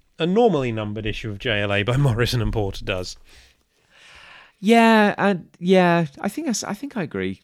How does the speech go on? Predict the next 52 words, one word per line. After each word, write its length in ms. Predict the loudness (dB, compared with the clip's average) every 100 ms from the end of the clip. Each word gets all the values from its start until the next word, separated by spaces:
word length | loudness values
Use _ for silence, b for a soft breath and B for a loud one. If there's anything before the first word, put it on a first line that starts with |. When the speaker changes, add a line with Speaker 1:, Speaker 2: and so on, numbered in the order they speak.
| _
Speaker 2:
I, 140 | -2
I 120 | 0 0
have 180 | -2 -2
to 100 | -4
agree, 260 | -4 -8
really. 260 | -8 -6 -4
Uh, 80 | -4
yeah, 280 | -2 -4 -4 -10 -2
um, 400 | 0 0 -2 -6 b b b b b _ -8
it's 140 | -2
so 140 | 0 2
weird 300 | 4 2 0
because 240 | -6 -6
there's 160 | -4 0
a 60 |
lot 200 | 0 0
I 80 | 0
like. 540 | 0 0 -4 -10 -20 -20 _ -6
Uh, 160 | -4
I, 300 | -4 -4 -2
I, 80 | -4 -2
I, 320 | 0 0 0 -8 _ _ _ _
you 100 | -2
know, 200 | 0 0
it's 160 | -4 -6
a, 80 | -8
it's 160 | -8
a 40 | -8
stupid 280 | -8 -8 -6
thing 140 | -8
to 80 | -4
say. 280 | 0 0 -2
I 140 | -6 -4
really 540 | -4 -2 -2 -2 -2
like 440 | -2 -4 -6 -14 _ _ _ _ _ _ _
the 220 | -10 -4 0
look 320 | 0 -2 -6
of 80 | -8
Starman 520 | -4 -2 -2 -2 -2
one 220 | -2 -2
million. 320 | -4 -4 -4
I 80 | -6
think 240 | -6 -8
it's 160 | -8 -10
a, 60 | -12
it's 200 | -12 -12
a 40 |
great 240 | -4 -4 -4
costume. 600 | -6 -6 -6 -4 -6 -6
I 140 | -6 -4
like 460 | -2 -2 -4 -10
that 420 | -6 -6 -6 -14